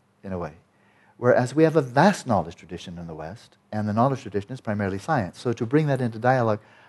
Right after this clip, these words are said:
I think is gonna, if we're not doing that, then how is that not simply avoidance?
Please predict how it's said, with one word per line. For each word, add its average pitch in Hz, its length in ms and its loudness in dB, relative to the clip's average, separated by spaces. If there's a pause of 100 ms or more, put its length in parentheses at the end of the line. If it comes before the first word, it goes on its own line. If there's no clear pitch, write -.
I 113 80 -8
think 139 240 -6
is 127 140 2
gonna, 127 240 -2
if 120 120 -10
we're 127 80 -2
not 156 220 -2
doing 139 320 2
that, 85 260 -4 (560)
then 113 200 -2
how 156 320 0
is 143 100 2
that - 180 0
not - 140 -2
simply 123 260 -2
avoidance? 95 680 0